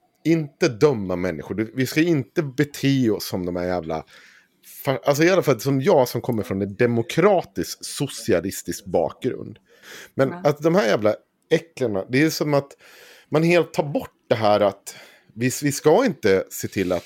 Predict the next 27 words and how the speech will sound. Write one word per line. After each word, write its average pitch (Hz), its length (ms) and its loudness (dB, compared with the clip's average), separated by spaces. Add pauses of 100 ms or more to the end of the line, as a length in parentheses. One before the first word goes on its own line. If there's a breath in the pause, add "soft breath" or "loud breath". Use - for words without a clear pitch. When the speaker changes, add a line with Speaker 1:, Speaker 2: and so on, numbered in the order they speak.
(140)
Speaker 1:
alla 98 240 0
människor 85 360 -6
får - 160 -8
lika 82 520 -6 (300 soft breath)
chans 85 400 -4
och 98 60 -6
lika, 85 300 -4
utan 92 240 -2 (100)
vi 113 120 -4
ska 135 120 -2
döma 143 380 2
dem 117 160 0
på - 80 -8
förhand 143 680 -2
för - 160 -2
att 110 120 0
deras 101 400 2
Speaker 2:
Ja. - 60 -10
Speaker 1:
föräldrar 127 580 0 (400 soft breath)
är 98 460 2
någon 104 280 -2
typ - 280 -6
av, 80 280 -2 (520)
eh, 85 300 2 (200)
man, 117 300 -2 (200)
oönskade 113 800 0
element. - 800 -2